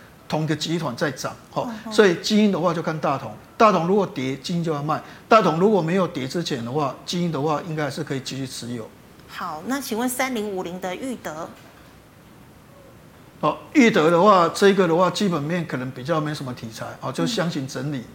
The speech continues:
Speaker 2: 嗯。
Speaker 1: 哦。
Speaker 2: 嗯哼。
Speaker 1: 所以原则上的话，个人认为就是说，哎，大概十四块这个地方，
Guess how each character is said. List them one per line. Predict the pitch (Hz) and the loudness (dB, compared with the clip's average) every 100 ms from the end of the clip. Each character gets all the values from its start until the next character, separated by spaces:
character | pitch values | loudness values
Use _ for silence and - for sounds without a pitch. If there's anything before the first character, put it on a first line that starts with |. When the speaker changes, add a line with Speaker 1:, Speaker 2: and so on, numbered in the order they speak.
| - 135 | -10 -6
Speaker 2:
嗯。 | |
Speaker 1:
哦。 | 127 | -6
Speaker 2:
嗯 | 220 | -6
哼。 | 226 220 | -10 -10
Speaker 1:
所 | - 202 | 2 2
以 | 196 | 2
原 | 175 180 | 0 0
则 | 165 | 0
上 | 151 180 | 2 2
的 | 160 | 4
话， | 170 175 151 147 | 4 4 2 0
个 | - | 0
人 | 190 160 | 0 0
认 | 180 | -2
为 | 151 | -2
就 | 147 | -4
是 | 160 | -4
说， | 175 170 175 | 0 0 0
哎， | 208 214 - | -6 -8 -4
大 | 185 | -2
概 | 175 | -2
十 | - | -4
四 | - | -6
块 | 175 175 | -2 0
这 | 170 | 0
个 | 156 | -4
地 | 170 | -4
方， | 156 160 160 | -2 -2 -2